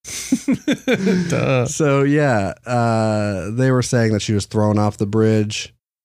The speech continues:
Speaker 2: by
Speaker 1: An eyewitness.
Speaker 2: a dark mist. An eyewitness <laughs> said that she got lifted up and thrown around by some darkness, by a shadow creature or something.
Speaker 1: Yeah.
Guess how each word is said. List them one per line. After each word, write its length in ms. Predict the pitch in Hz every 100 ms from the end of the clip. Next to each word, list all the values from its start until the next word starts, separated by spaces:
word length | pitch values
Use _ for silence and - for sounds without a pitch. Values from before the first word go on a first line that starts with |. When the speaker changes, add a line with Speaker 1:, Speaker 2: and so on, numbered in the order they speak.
| -
Speaker 2:
by 180 | 98
Speaker 1:
An 640 | 98 95 95 87 - - 131
eyewitness. 680 | 131 139 156 131 120 - -
Speaker 2:
a 120 | 110 101 107 _ -
dark 380 | 117 107 - 117
mist. 760 | 117 110 113 110 - - - - _ _
An 60 | 110
eyewitness 800 | 110 113 113 113 117 117 - -
<laughs> 40 |
said 320 | - 123 110
that 220 | 104 104 - _ _ _ _
she 160 | -
got 220 | 110 101 98
lifted 300 | 113 - 107
up 160 | 104
and 160 | 101 98
thrown 260 | 113 107 104
around 480 | 101 101 101 104
by 360 | 98 95 95 92 - _ -
some 140 | 101
darkness, 640 | 95 104 104 - 120 110 -
by 160 | 104 98
a 60 |
shadow 460 | 92 107 104 110 110
creature 600 | - 117 113 - 113 113
or 60 |
something. 420 | 113 120 117 123 120
Speaker 1:
Yeah. 260 | 143 143 117